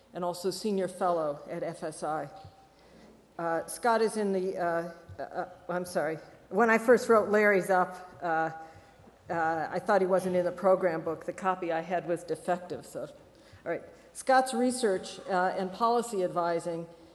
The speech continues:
is on the safety and security of nuclear weapons in complex organizations and issues of nuclear proliferation, the causes of proliferation, particularly in, but not limited to, South Asia,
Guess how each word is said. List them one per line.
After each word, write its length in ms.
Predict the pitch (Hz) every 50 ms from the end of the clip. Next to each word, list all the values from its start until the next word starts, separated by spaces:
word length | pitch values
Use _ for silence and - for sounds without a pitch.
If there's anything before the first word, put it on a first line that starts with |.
| - -
is 140 | 190 175 196
on 160 | 196 190 190
the 60 | 185
safety 680 | 185 - - 233 233 226 226 - 240 226 226 220 226 220
and 160 | 180 170 175
security 540 | - - - - 233 226 220 214 208 190 175
of 100 | - 190
nuclear 380 | 208 208 208 208 208 196 180
weapons 420 | 175 185 180 180 - 202 190 180 180
in 140 | 180 175
complex 600 | 170 - - 208 196 190 - - 202 185 185 -
organizations 1000 | 196 180 180 175 180 175 170 160 170 175 175 180 175 - 170 151 151 151 - - - _ _ _ _ _
and 140 | - 190 190
issues 300 | 190 190 190 196 175 180
of 120 | 185 170
nuclear 360 | 185 196 190 196 202 196 185
proliferation, 1000 | 180 185 - 180 175 170 175 - 180 175 180 185 180 180 - 175 117 - 143 143 - - - - - _ _ _ _ _
the 80 | 185
causes 520 | 180 - 175 196 202 214 208 214 208 190 214
of 120 | 202 202
proliferation, 840 | - 220 202 202 196 196 - 202 190 190 185 185 - 196 180 185 180 -
particularly 760 | 196 190 190 - 226 208 - 214 180 180 175 170 175 175 175 180
in, 260 | 175 170 175 175 170 -
but 160 | 180 170 -
not 200 | 175 170 139 180
limited 480 | 180 185 190 190 180 185 180 170 151
to, 120 | - 175 151
South 340 | - - 165 165 160 - 175
Asia, 400 | 165 175 170 165 175 165 165